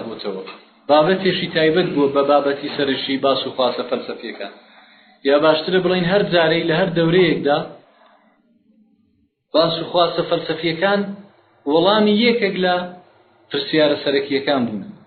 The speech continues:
بۆ نمونە لە دەورانی فیلسوفانی پێش سوقرات پرسیاری سەرەکی فەلسەفە ئەوە بووە کە جیهان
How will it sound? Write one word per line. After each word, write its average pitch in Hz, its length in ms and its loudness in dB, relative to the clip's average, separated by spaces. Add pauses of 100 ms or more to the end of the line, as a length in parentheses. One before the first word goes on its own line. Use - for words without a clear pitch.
(120)
بۆ 180 100 2 (100)
نمونە 196 420 4
لە 175 120 4 (880)
دەورانی 180 480 4 (280)
فیلسوفانی 160 720 -2
پێش 175 140 0 (100)
سوقرات 156 440 -2
پرسیاری 202 540 2
سەرەکی 170 380 -2
فەلسەفە 170 440 0
ئەوە 175 260 4
بووە 98 140 -4 (1700)
کە 165 100 0 (100)
جیهان 196 380 2